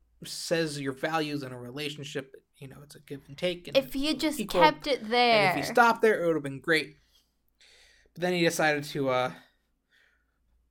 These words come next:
Speaker 1: make it a not joke. And I was like, "Well, you know what? Let's, let's make it sixty forty. Let, let me get a little bit more." I was like, "Wait, no, that's not how that works."
Speaker 2: Yeah, that just tells you a lot about who he is as a person, and it's not good.
Speaker 1: Yeah.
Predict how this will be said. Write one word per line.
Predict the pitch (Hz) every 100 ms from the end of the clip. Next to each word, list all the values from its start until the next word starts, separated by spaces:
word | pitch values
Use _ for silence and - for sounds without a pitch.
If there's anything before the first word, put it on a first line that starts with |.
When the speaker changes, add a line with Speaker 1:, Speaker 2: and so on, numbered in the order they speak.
| _
Speaker 1:
make | 214 160 151
it | 139
a |
not | 139 170 185
joke. | - 127 135 -
And | 147
I |
was | 143
like, | 135
"Well, | 151
you | 170
know | 208
what? | 190
Let's, | 196
let's | 202 226
make | 254
it | -
sixty | 233 214 202
forty. | 196 175 139
Let, | 156 175
let | 180
me | 185 175
get | 165
a |
little | 156 147
bit | 135
more." | 143 135
I |
was | 135
like, | 143
"Wait, | 160 170
no, | 190 147 143
that's | - -
not | 233 247
how | 139
that | 131 -
works." | 160 - - _
Speaker 2:
Yeah, | 262 262 226
that | 294 320 285
just | 359 -
tells | 294 302 233
you | 262 240
a |
lot | 240 214 196 220
about | 208 196
who | -
he | 214 214
is | 208 208
as | 185
a |
person, | 180 208 214 269 247
and | 202
it's | 202 202
not | 269 294 240
good. | 226 220 208 180 175 - - 156
Speaker 1:
Yeah. | 143 127